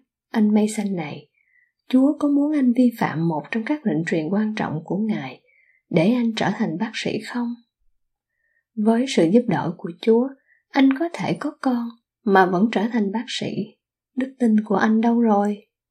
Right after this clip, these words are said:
Anh cả Mason nói tiếp, "Đứa con đầu lòng của chúng tôi ra đời chưa tới một năm sau đó. Mary và tôi làm việc siêng năng,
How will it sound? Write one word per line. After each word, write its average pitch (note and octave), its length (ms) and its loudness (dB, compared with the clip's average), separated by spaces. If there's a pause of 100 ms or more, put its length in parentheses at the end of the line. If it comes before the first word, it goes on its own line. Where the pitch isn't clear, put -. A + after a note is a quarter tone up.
(1300)
Anh G#3+ 160 2
cả D#3+ 260 -4
Mason G#3+ 480 2
nói G3+ 220 -2
tiếp, A#3 160 2 (840)
"Đứa C4 180 8
con C4 200 2
đầu F#3+ 180 4
lòng D3+ 260 -2
của F#3 160 0
chúng C4+ 260 -4
tôi A#3 160 2
ra A3+ 200 -2
đời D#3+ 460 -4 (220)
chưa A#3+ 160 4 (100)
tới B3+ 160 0
một A3+ 260 0
năm A3 220 2
sau G3+ 280 -8
đó. G3+ 340 -8 (640)
Mary A#3+ 400 8
và F#3+ 240 0
tôi A#3 160 4
làm E3+ 240 0
việc D#3 160 -2
siêng A3+ 360 -4
năng, A3+ 260 2